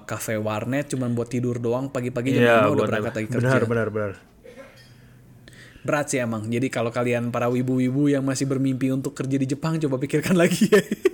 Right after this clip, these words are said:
Speaker 2: Iya, iya. Lebih baik buat jalan-jalan aja sih.
Speaker 1: Iya,
Speaker 2: Kesana
Speaker 1: iya.
Speaker 2: mah.
Speaker 1: Buat, buat Jepang dan Cina sama ya dua-duanya ya. Jepang dan Cina itu hidup, hidupnya berat, tapi buat,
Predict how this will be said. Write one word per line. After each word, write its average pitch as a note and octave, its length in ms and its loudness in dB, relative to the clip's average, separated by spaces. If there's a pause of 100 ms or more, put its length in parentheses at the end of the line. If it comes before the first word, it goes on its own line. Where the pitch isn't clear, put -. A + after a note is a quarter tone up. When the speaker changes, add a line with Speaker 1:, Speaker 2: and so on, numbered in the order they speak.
Speaker 2:
Iya, - 360 2
iya. F#2+ 140 -2 (460)
Lebih C3 220 6
baik D3 200 12 (180)
buat C#3+ 260 6
jalan-jalan C3+ 580 12
aja B2+ 200 2
sih. G#2+ 160 -8 (320)
Speaker 1:
Iya, E3 240 4
Speaker 2:
Kesana C#3 100 6
Speaker 1:
iya. C3+ 100 4
Speaker 2:
mah. B2 120 0
Speaker 1:
Buat, C3+ 160 2 (160)
buat D3 140 -8 (260)
Jepang E3 300 0
dan G3+ 120 2
Cina G3 240 0
sama G3+ 240 0
ya C#3 140 2
dua-duanya C3 420 0
ya. A2 140 -4
Jepang B2+ 200 -4
dan B2+ 120 -2
Cina C3 200 -4
itu C#3+ 220 -2
hidup, C3+ 240 -2 (140)
hidupnya C#3 440 -4
berat, C#3 300 -2 (160)
tapi D#3 240 -4
buat, B2 220 -4